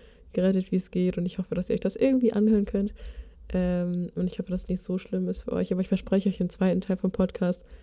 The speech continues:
ist es wieder normal. Und warum's zwei Teile sind, erfahrt ihr auch <laughs> im Podcast dann. Ähm,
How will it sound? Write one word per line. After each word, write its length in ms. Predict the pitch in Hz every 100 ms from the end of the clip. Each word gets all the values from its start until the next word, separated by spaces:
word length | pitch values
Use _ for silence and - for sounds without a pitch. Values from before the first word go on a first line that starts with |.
| - - - _ -
ist 200 | 220 226
es 160 | 202
wieder 180 | 180 175
normal. 400 | 165 165 165 170 - - - - -
Und 180 | 185 185
warum's 240 | 175 180
zwei 200 | - 180
Teile 180 | - 175
sind, 160 | 175
erfahrt 300 | 180 - 165
ihr 120 | - -
auch 140 | - - 220
<laughs> 300 | 208 - 190
im 80 | 185
Podcast 580 | - 175 - 185 185 -
dann. 240 | 180 190 - - - - - -
Ähm, 680 | 180 180 180 180 175 180